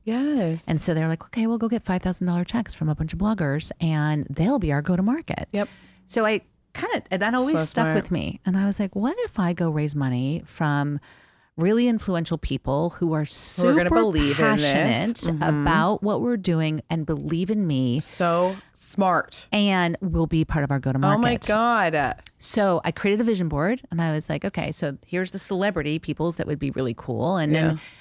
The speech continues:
Speaker 2: and it was everything from that to the mom in the community who knows everybody.
Speaker 1: Yep.
Speaker 2: Right? So to me, influential means a lot of different things.
Speaker 1: Yes.
Speaker 2: And it's just like, who's gonna, like, get behind us and just, like, tell the world? And it worked. And we have
Speaker 1: So
Speaker 2: a hundred and ten
Speaker 1: smart.
Speaker 2: investors.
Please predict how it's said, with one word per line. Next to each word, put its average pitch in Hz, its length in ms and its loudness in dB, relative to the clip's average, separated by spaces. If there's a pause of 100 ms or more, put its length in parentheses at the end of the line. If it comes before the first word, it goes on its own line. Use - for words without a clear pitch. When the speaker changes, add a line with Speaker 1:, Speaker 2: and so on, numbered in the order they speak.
Speaker 2:
and 247 100 0
it 330 80 0
was 320 140 -2
everything 220 320 -2
from 165 180 -4
that 208 300 -2
to 175 560 0 (260)
the 170 80 0
mom 180 260 2
in 185 60 2
the 180 80 0
community 175 460 0
who 165 160 -2
knows 165 260 -2
everybody. 180 560 -4
Speaker 1:
Yep. 151 200 0 (360)
Speaker 2:
Right? 185 180 0
So 180 420 0
to 220 100 -2
me, 226 340 2
influential 175 800 -2
means 156 220 -2
a - 20 -4
lot 139 180 0
of 120 40 -6
different - 260 -6
things. - 300 -8
Speaker 1:
Yes. - 340 -6 (260)
Speaker 2:
And 175 460 0
it's 160 100 -6
just 175 140 -4
like, 170 140 -4
who's - 280 -2
gonna, 403 200 0
like, 208 180 0 (400)
get 185 160 0
behind 170 300 0
us 156 140 -4
and 139 280 0
just, - 300 -4 (120)
like, 131 200 -4 (180)
tell - 220 -4
the 120 100 -2
world? - 280 -4 (760)
And 170 100 0
it 190 60 0
worked. - 260 -2
And 160 160 0
we 170 80 4
have 170 160 2
Speaker 1:
So 185 140 0
Speaker 2:
a - 20 6
hundred 190 280 4
and 226 140 4
ten - 20 2
Speaker 1:
smart. 165 200 4
Speaker 2:
investors. 175 680 -2